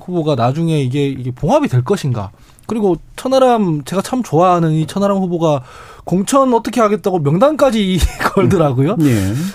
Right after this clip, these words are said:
Speaker 1: 그러면 끝나고 나서 과연 살아남을 수 있을까 이런 걱정이 될 정도인데
Speaker 2: 음.
Speaker 1: 김기현 후보가 지금 이런 상태에서 만약에 이 당권을 잡고 나중에 이 사람들을 잘 아우를 수 있는 어떤 비전이라든가 정책, 전략이라든가 이런 게 없으면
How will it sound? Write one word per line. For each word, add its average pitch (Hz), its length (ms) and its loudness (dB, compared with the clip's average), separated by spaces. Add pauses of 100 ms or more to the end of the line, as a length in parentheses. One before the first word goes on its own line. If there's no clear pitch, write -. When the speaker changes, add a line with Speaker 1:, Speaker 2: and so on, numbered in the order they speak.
(120)
Speaker 1:
그러면 311 400 2
끝나고 349 340 4
나서 262 240 2
과연 226 500 0 (580)
살아남을 330 440 2
수 - 100 -2
있을까 208 320 2
이런 220 220 2
걱정이 320 420 0
될 208 200 2
정도인데 135 640 -2
Speaker 2:
음. 98 280 -2 (380)
Speaker 1:
김기현 302 340 2
후보가 247 520 2 (140)
지금 226 280 -2
이런 262 180 2
상태에서 202 580 -2
만약에 151 720 0
이 143 260 -8
당권을 165 420 -4
잡고 147 540 -2
나중에 170 320 0
이 196 160 0
사람들을 202 480 0
잘 170 240 0
아우를 165 340 2
수 - 180 -6
있는 196 360 0
어떤 170 440 -4 (920)
비전이라든가 143 800 0
정책, 143 420 -6
전략이라든가 156 640 0
이런 175 160 2
게 165 60 0
없으면 131 580 -2